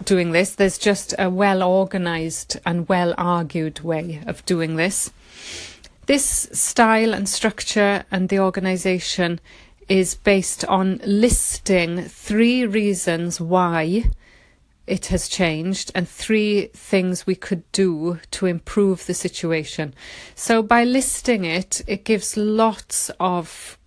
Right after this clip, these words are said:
good arguments. They are linked nicely using things like "this means that," or "this causes," or "this leads to," or "this makes us."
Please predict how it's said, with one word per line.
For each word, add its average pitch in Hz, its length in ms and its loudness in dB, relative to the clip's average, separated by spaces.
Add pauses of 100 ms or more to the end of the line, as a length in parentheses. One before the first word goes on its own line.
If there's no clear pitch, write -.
(160)
good 247 260 2
arguments. 170 1040 -4 (500)
They 214 140 4
are 196 100 4
linked 233 720 0
nicely 180 840 -2 (360)
using 190 580 0 (200)
things 196 440 -2
like 180 220 -2
"this 202 280 0
means 185 440 0
that," 160 340 -4
or 165 120 0
"this 180 280 -4
causes," 165 760 -2
or 160 100 -2
"this 190 300 -2
leads 180 480 -2
to," 165 280 -2
or 160 120 -4
"this 190 240 -2
makes 180 480 -4
us." - 480 -4